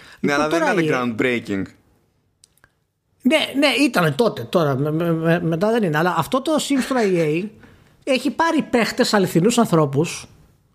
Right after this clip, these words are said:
Speaker 2: τους έχει βάλει να παίζουνε τα Sims για να δούμε Big Brother τα Sims. Λοιπόν, είναι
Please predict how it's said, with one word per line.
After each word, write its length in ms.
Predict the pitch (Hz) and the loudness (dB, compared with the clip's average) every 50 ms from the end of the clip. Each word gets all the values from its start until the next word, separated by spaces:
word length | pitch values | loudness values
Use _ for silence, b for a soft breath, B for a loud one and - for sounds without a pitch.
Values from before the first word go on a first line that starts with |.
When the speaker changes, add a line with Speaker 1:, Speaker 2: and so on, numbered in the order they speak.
| _ _ | _ _
Speaker 2:
τους 140 | - - - | -4 -2 -2
έχει 160 | 262 214 220 | 0 0 0
βάλει 280 | 233 302 302 294 285 | 0 0 0 0 2
να 200 | 254 247 220 202 | 2 2 2 0
παίζουνε 920 | - - - - 294 330 349 277 214 214 220 196 180 170 147 139 139 120 - B B B B B B B B B B B B - | -2 -2 -2 0 0 2 2 0 0 0 0 2 2 0 0 0 -2 -4 -6 B B B B B B B B B B B B -2
τα 140 | - 185 160 - - - | 0 0 2 2 2 2
Sims 420 | 170 151 165 190 - - - - - - - - - | 4 4 4 2 -2 -4 -6 -8 -14 -20 -20 -10 -6
για 220 | - 151 196 196 | -4 -2 -2 0
να 180 | 202 202 196 185 | 0 0 0 0
δούμε 380 | 185 277 302 320 311 277 208 190 | 0 0 0 0 0 0 0 0
Big 280 | 262 302 240 220 208 233 | -2 -2 -2 -2 -2 -2
Brother 440 | 233 233 226 202 185 226 254 277 277 - - - - - - | 0 0 0 -2 -2 -2 -4 -4 -6 -12 -20 -20 -20 -14 -6
τα 100 | - 226 220 | -2 -2 -2
Sims. 520 | 220 - 294 277 226 139 110 - - - - - - - - - _ _ _ _ _ _ _ _ _ _ _ _ _ _ _ _ - | 0 0 0 0 0 0 -2 -6 -8 -8 -12 -16 -20 -20 -20 -20 _ _ _ _ _ _ _ _ _ _ _ _ _ _ _ _ 0
Λοιπόν, 420 | 202 214 214 311 294 247 - - - | 0 2 4 2 2 2 0 -4 -6
είναι 260 | - 262 277 294 320 | -4 -4 -2 0 0